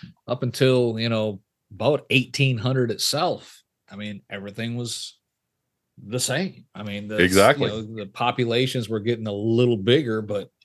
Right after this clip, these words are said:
Speaker 1: as far as, you know, transportation and agriculture and, you know, all that, it,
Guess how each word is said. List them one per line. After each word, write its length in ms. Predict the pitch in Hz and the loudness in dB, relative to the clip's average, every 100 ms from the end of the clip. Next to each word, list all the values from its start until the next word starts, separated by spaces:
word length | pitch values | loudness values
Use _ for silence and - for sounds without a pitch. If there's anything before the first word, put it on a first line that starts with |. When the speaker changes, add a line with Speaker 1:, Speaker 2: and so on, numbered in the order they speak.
| _ _ | _ _
Speaker 1:
as 180 | 107 104 | -10 -8
far 340 | - 113 117 113 | -2 0 0 0
as, 340 | 110 107 - | -2 -4 -8
you 60 | 104 | -8
know, 340 | 101 98 98 _ _ _ _ _ _ | -8 -10 -14 _ _ _ _ _ _
transportation 1200 | - 92 - - - 117 117 - 117 107 107 107 | -10 -8 -10 -10 -4 0 0 -2 -6 -6 -6 -8
and 360 | 82 78 78 80 - _ - | -12 -16 -18 -20 -20 _ -14
agriculture 1120 | 107 110 117 - 117 117 117 117 117 113 104 | -10 -6 -6 -4 -4 -4 -6 -8 -6 -4 -6
and, 300 | 87 82 82 _ _ _ _ - | -10 -14 -18 _ _ _ _ -20
you 60 | |
know, 120 | 85 | -16
all 320 | 82 95 120 131 | -10 -2 2 2
that, 240 | 135 101 | 0 -6
it, 200 | 101 - | -14 -16